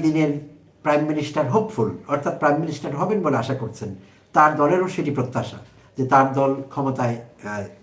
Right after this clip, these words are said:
ভোটে জিতে আসতে পারলে তারেক রহমান প্রধানমন্ত্রী হবেন, ফাইন,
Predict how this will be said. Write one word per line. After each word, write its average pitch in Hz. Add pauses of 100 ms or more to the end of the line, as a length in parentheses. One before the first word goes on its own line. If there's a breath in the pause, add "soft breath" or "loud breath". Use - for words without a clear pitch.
(100)
ভোটে 147
জিতে 139
আসতে -
পারলে 160 (300 loud breath)
তারেক 139
রহমান 120
প্রধানমন্ত্রী 139
হবেন, 104
ফাইন, -